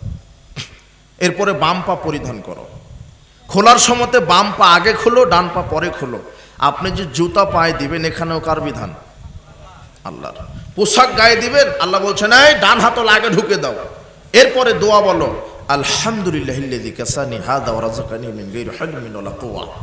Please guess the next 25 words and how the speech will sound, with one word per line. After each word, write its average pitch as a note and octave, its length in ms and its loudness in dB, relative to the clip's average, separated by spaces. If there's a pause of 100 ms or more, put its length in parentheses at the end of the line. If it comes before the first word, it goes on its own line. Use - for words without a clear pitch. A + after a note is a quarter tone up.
(180)
এটা - 180 -12
পোশাক C3+ 420 -12
গায়ে G#2+ 140 -10
দেওয়ার F#2+ 360 -12
দোয়া। G2 200 -14 (2000)
আপনি G3 220 -6
ঘুমাতে B3 540 2
যাবেন, C#4 300 4 (640)
বলো, D3+ 180 -2
"আল্লাহুম্মা D#3+ 380 -2
বিসমিকা C#3 520 -6
আমুতু B2+ 560 -6 (560)
ওয়া G#2 120 -6
আহইয়া।" E2+ 380 -12 (280)
ঘুম G#3 200 0
থেকে G3+ 240 -2
উঠবেন, B3 440 2 (440)
"আলহামদুলিল্লাহিল্লাযী D3+ 1160 -2
আহইয়ানা B2+ 540 -4
বা'দা A#2 340 -6
মা G#2+ 120 -10
আমাতানা A#2+ 500 -8
ওয়া G#2 100 -8
ইলাইহিন A2 360 -10
নুশুর।" G2 340 -12